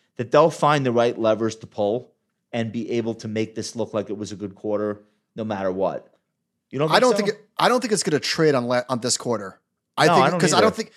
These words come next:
Speaker 2: 'cause I
Speaker 1: I
Speaker 2: don't
Speaker 1: don't
Speaker 2: think
Speaker 1: either.
Speaker 2: anybody, uh, nobody has big expectations for what they did in the last three months. I think more important is gonna be what Iger says about the future.
Speaker 1: Uh, speaking of breaking news after the close, we're not gonna spend a lot of time on this, but we have to touch on it.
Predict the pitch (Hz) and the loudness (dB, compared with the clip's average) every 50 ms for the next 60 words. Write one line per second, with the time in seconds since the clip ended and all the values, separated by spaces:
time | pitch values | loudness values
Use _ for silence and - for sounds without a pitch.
0 | _ - 180 175 196 226 233 247 214 220 208 202 202 185 180 175 170 - - - | _ -2 2 2 4 4 2 2 2 2 4 4 4 4 4 2 0 -2 -4 -2
1 | 160 185 208 220 233 226 226 196 139 - 170 170 165 147 - 139 127 - - 160 | 2 2 2 4 4 2 2 2 2 0 0 0 0 -2 -4 -6 -8 -6 -4 -4
2 | 160 - - 127 - - 127 123 127 123 127 131 123 107 - 131 123 120 120 117 | -2 -2 -4 -6 -4 -2 -2 -2 -2 0 0 -2 -2 0 0 0 0 0 -2 -2
3 | 113 117 113 - - 123 123 117 120 113 110 104 - - - - - _ _ - | 0 -2 -2 -2 -4 -4 -4 -2 0 -2 -2 -2 -4 -8 -8 -12 -20 _ _ 0
4 | 143 151 147 165 156 151 147 143 147 151 165 165 156 - - 156 147 139 135 127 | 0 2 4 2 2 2 2 2 2 2 2 2 0 -2 -2 -2 0 0 0 -2
5 | 113 - 123 113 120 123 117 117 113 110 110 113 113 107 - 120 107 101 104 107 | -4 -4 -4 -4 -2 -2 0 -2 -2 -2 -4 -4 -4 -4 -2 -4 -4 -4 -6 -8
6 | 95 98 - 110 101 - 101 92 - _ _ _ _ _ _ _ _ _ - _ | -10 -8 -8 -8 -8 -8 -10 -12 -14 _ _ _ _ _ _ _ _ _ -20 _
7 | _ _ _ _ _ _ _ _ _ _ - 131 131 131 127 131 131 131 131 - | _ _ _ _ _ _ _ _ _ _ -2 2 4 4 6 6 6 6 4 4
8 | - - _ _ - - - - 180 180 185 160 139 127 123 120 127 131 127 - | 0 -6 _ _ -12 -8 0 0 0 0 2 2 4 6 6 6 6 4 0 -4
9 | - - _ 139 131 135 135 139 135 131 135 135 127 113 131 117 113 - 131 113 | -14 -2 _ 4 4 4 4 0 -4 -2 -2 -2 0 2 2 2 2 0 -4 -6
10 | 110 - 120 110 113 117 117 117 - - 120 120 120 120 127 120 - - 123 117 | -2 0 0 2 2 2 0 -2 -4 -4 -4 -4 -2 -2 -4 -6 -4 -4 -4 -2
11 | 107 107 107 110 107 - 120 117 120 117 110 104 101 101 95 - - 107 104 107 | -2 0 0 -2 -2 -4 -8 -8 -6 -6 -6 -6 -6 -8 -8 -8 -8 -6 -6 -2
12 | 104 104 101 - 101 92 - 110 107 107 - 104 98 95 101 101 - | -2 -2 -4 -4 -8 -4 -2 -2 -2 -2 -4 -6 -6 -6 -8 -8 -10